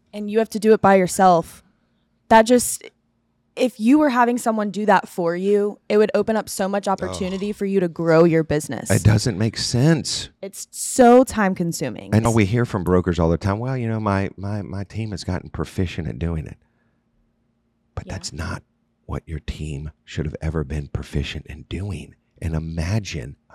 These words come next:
Speaker 2: imagine what more your team could do if you didn't have to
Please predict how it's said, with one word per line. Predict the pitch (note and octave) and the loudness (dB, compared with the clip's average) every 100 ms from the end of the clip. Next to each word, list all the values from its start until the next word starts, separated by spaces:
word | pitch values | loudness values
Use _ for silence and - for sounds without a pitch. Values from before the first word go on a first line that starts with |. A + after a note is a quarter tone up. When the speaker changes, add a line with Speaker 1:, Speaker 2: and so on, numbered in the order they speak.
| _ | _
Speaker 2:
imagine | - - A#2 B2 F2+ E2 G#1 - _ _ _ _ _ - | -20 -10 -6 -6 -4 -6 -8 -18 _ _ _ _ _ -6
what | C#2+ F2 - | -2 -2 -4
more | D2 D2 D#2 F2+ G#2+ A2 A2 _ - | -12 -6 -2 0 0 0 -6 _ -12
your | D2 C2 | -10 -8
team | - E2 E2+ E2+ D#2+ | -8 -6 -6 -8 -8
could | - D#2+ - | -8 -10 -8
do | E2 C#2 A#1 - - _ _ _ _ _ _ _ - | -8 -6 -8 -12 -18 _ _ _ _ _ _ _ -8
if | C#2+ | -8
you | C#2 C#2+ D#2+ E2 D2 _ | -6 -2 -2 -2 -6 _
didn't | E2 D2 D2+ C2+ | -4 -4 -6 -10
have | C2 C2 - | -8 -8 -8
to | C#2+ | -10